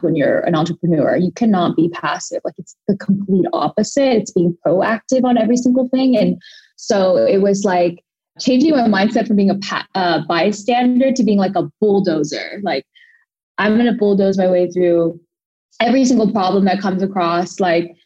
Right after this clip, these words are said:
no matter what happens, like, I'm gonna get over this. And that's, it's literally that mindset shift. And if you have a mindset shift, then you can take on any problem. So it's literally just getting into that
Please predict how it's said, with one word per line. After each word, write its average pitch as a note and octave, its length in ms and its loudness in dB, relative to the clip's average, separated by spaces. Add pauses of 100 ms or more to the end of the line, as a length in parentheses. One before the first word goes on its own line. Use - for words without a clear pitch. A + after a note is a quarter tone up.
(140)
no G#3+ 120 2
matter A#3+ 240 0
what G#3+ 180 0
happens, A3 640 0
like, G3+ 200 -2
I'm F#3 200 0
gonna F#3+ 160 0
get E3+ 220 0
over F3 320 -2
this. B3 560 -2 (160)
And G#3+ 120 2
that's, A3 240 -2 (180)
it's - 200 0
literally A#3 440 2
that F3+ 180 0
mindset G3 580 0
shift. C#4+ 240 0
And G#3 100 2
if G3 120 0
you G3+ 180 -2
have F3+ 240 -4
a G#3+ 80 2
mindset B3 500 -2
shift, C4 200 -2
then G3 120 2
you F#3+ 220 0
can F#3 140 2
take - 260 0
on F3+ 260 -2 (540)
any G#3 320 2
problem. A#3 800 0 (300)
So F#3+ 340 2
it's G3 280 -2
literally A3 460 2
just G#3 240 -2
getting F#3 280 -2
into F#3 200 -6
that F3 340 -2